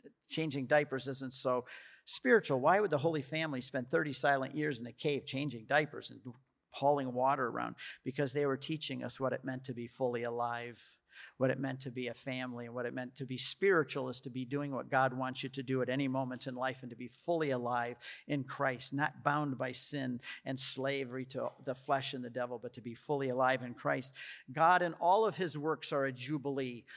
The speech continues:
a celebration of freedom, joy, love, and release from any bondage. That's what the Christian life is to be, a jubilee. In fact, there are two ways to spell jubilee, J U B I L E E,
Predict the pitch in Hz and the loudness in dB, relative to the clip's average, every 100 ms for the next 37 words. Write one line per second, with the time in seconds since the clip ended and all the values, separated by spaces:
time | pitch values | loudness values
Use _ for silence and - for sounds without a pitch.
0 | - 147 - 175 170 143 160 143 151 131 | -4 0 4 6 4 2 0 0 -4 -6
1 | - 202 185 160 139 180 180 160 160 165 | -4 -2 0 0 2 4 6 6 6 6
2 | 156 151 151 175 - 165 180 190 151 160 | 4 -2 -2 -2 -4 -4 -4 -2 0 0
3 | 196 151 117 143 202 - - 170 175 156 | 0 0 -2 0 0 0 0 0 0 -4
4 | - 185 - 180 165 151 147 151 156 135 | -2 0 -2 -2 -4 -2 -4 -4 -6 -8
5 | - 143 160 131 131 156 147 151 160 117 | -6 -6 -4 -4 -4 -4 -2 -2 -4 -8
6 | - - - - 156 156 185 185 202 175 | -12 -10 -10 -2 0 8 8 8 6 6
7 | - 214 196 208 202 - 175 - 254 269 | 6 0 4 8 6 4 -2 4 10 12
8 | 226 147 190 160 139 120 92 - _ _ | 12 10 8 8 6 2 -4 -20 _ _
9 | _ _ - 110 131 123 131 185 254 _ | _ _ -12 -4 0 2 2 2 -2 _
10 | - 131 123 127 180 - - 135 120 156 | -12 -8 -6 -4 -6 -6 -4 -2 -2 -4
11 | - 127 123 139 - - 139 131 143 135 | 0 2 4 2 0 -2 2 2 2 0
12 | 160 - 156 131 131 156 | 0 0 -4 -4 -4 -6